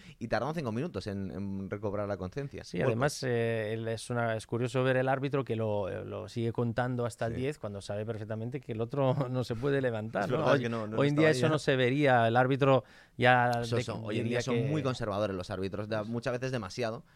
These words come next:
Speaker 1: porque a veces cortan combates antes de tiempo, pero bueno, prefieren curarse en salud y que los, los boxeadores no tengan daños, claro.
Speaker 2: Pero ese, ese, ese kao, vamos, si alguien no lo ha visto todavía de los que ven este programa, pues que lo, lo vea
Speaker 1: Sí, sí, hay
Speaker 2: en
Speaker 1: que
Speaker 2: YouTube
Speaker 1: verlo.
Speaker 2: ahí. Eh, es un kao espectacular,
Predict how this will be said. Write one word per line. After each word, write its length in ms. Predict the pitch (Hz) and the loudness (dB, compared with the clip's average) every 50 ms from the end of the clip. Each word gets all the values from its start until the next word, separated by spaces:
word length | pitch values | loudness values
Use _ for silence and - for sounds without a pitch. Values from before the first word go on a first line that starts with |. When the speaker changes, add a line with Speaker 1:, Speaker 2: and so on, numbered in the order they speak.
| _ _ | _ _
Speaker 1:
porque 140 | - 98 98 | -8 -4 -4
a 40 | 104 | -4
veces 180 | 110 - - | -4 -4 -6
cortan 580 | 117 117 110 - 110 110 110 107 107 107 104 104 | -6 -6 -4 -4 -6 -4 -4 -6 -6 -6 -8 -6
combates 460 | - 104 104 104 104 110 90 98 95 | -4 -4 -4 -4 -4 -6 -6 -8 -10
antes 200 | 107 101 95 98 | -10 -8 -8 -6
de 100 | 101 98 | -6 -4
tiempo, 320 | 95 123 123 113 123 131 - _ - - - - | -4 -4 -6 -6 -8 -12 -14 _ -20 -20 -14 -8
pero 120 | 110 117 | -6 -4
bueno, 220 | 120 101 76 78 - _ _ | -4 -6 -6 -10 -16 _ _
prefieren 280 | - 90 87 104 107 104 | -16 -12 -10 -8 -6 -4
curarse 280 | 104 110 107 107 117 | -2 -2 -2 -2 -4
en 40 | 110 | -6
salud 240 | - 104 104 110 117 | -4 -2 -2 -2 -2
y 80 | 131 113 | -2 -2
que 120 | 107 101 | -2 -2
los, 280 | 95 92 87 87 - - | -2 -2 -4 -6 -8 -12
los 120 | - - 87 | -10 -8 -8
boxeadores 400 | 87 90 - - 92 95 87 90 | -8 -8 -8 -6 -6 -6 -6 -6
no 80 | 85 | -8
tengan 240 | 82 87 80 87 87 | -8 -10 -10 -10 -8
daños, 280 | 104 143 135 85 78 - | -8 -8 -8 -8 -10 -12
claro. 240 | - - 98 - - _ _ - - | -12 -12 -12 -14 -16 _ _ -10 -4
Speaker 2:
Pero 360 | 123 123 120 113 113 110 104 | -2 0 2 2 2 2 2
ese, 320 | 107 113 - - 123 120 - - | 0 -2 -2 -4 -6 -6 -6 -6
ese, 340 | 98 104 - - 117 113 - - - 113 120 107 104 | -8 -8 -6 -4 -4 -6 -6 -6 -6 -6 -4 -4 -6
ese 260 | 110 110 - 120 107 | -6 -4 -4 -2 0
kao, 380 | - 123 120 120 123 123 131 | 2 2 4 4 4 4 4
vamos, 300 | 127 110 107 107 98 95 | 2 0 -2 -6 -10 -12
si 200 | - - 120 104 | -10 -8 -6 -4
alguien 320 | 98 101 107 110 113 113 113 | -2 -2 0 0 0 0 0
no 120 | 113 113 | 0 0
lo 100 | 113 113 | 0 0
ha 20 | 110 | 0
visto 280 | 110 113 - - 117 104 | -2 -4 -6 -8 -10 -8
todavía 480 | 120 117 110 110 113 120 120 113 110 | -6 -6 -6 -6 -6 -6 -4 -4 -4
de 100 | 113 113 | -4 -4
los 160 | 113 113 110 | -6 -6 -8
que 320 | - - 120 117 113 113 113 | -6 -4 -2 0 0 0 0
ven 180 | 110 117 120 120 | -2 -2 -4 -4
este 200 | 110 - - 117 | -6 -6 -8 -6
programa, 480 | 110 123 113 113 117 117 120 123 123 | -4 -4 -2 -2 -2 -2 -2 -2 -2
pues 200 | 117 113 104 - | -4 -4 -8 -6
que 100 | - 113 | -6 -6
lo, 300 | 104 107 107 101 101 101 | -4 -4 -4 -4 -4 -4
lo 180 | 98 101 101 101 | -4 -4 -4 -2
vea 180 | 104 107 107 110 | 0 0 0 0
Speaker 1:
Sí, 40 | 110 | -2
sí, 80 | 110 | -2
hay 100 | 113 110 113 | -2 -2 -2
Speaker 2:
en 40 | 117 | 0
Speaker 1:
que 60 | 117 | 0
Speaker 2:
YouTube 200 | 117 - - 127 127 117 | 0 0 0 0 0 2
Speaker 1:
verlo. 100 | 117 113 | 2 0
Speaker 2:
ahí. 220 | 117 120 127 127 - - - - - - - _ _ | 2 0 -2 -4 -6 -14 -20 -20 -20 -20 -20 _ _
Eh, 580 | - - 107 107 110 110 110 107 107 - 113 107 | -6 -4 -4 -2 -2 -2 -2 -4 -4 -4 -4 -4
es 180 | 101 - - - | -4 -6 -6 -4
un 140 | 123 117 104 | -4 -2 0
kao 480 | - 117 110 110 120 127 127 123 120 | 0 2 2 4 4 6 6 6 4
espectacular, 760 | 113 104 98 - 110 95 - 95 90 101 123 135 - - 117 | 4 2 0 -2 -4 -2 -2 -4 -2 0 0 0 0 -2 -6